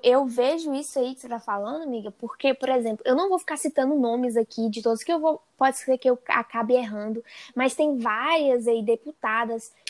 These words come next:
senadoras de direita que sofrem ataques horríveis, horríveis, horríveis, assim,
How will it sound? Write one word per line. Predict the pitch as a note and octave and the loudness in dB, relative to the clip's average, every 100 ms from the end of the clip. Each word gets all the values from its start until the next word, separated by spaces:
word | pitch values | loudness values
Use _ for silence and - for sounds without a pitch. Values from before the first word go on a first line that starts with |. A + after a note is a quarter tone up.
| - | -4
senadoras | B3 C4 A#3 A3+ A#3+ A#3 A#3 - | -2 0 2 4 4 4 0 -2
de | A3+ G#3+ - A3 B3 | -8 -8 -6 -4 -2
direita | A3+ D#4 C#4 A#3 B3+ - D4 - - - | 0 2 4 4 2 2 -2 -2 -20 -4
que | - E4 | 2 2
sofrem | - C4+ C#4+ E4 D#4 | 2 0 0 0 -4
ataques | D4 C#4+ A#3+ C#4+ - B3+ - - _ | -6 -4 0 0 -4 -10 -10 -16 _
horríveis, | C4 D4+ - A#3 C4+ E4 C#4+ A#3+ G3 - - - _ _ _ | -2 -2 -6 0 2 2 2 0 0 -8 -20 -20 _ _ _
horríveis, | B3 E4 A#3+ B3 D4 D4+ A3+ A3+ | 4 4 2 -2 -2 0 -2 0
horríveis, | B3 A#3+ C#4 B3+ A#3+ | -2 -4 -6 -6 -6
assim, | B3 C4+ | -8 -8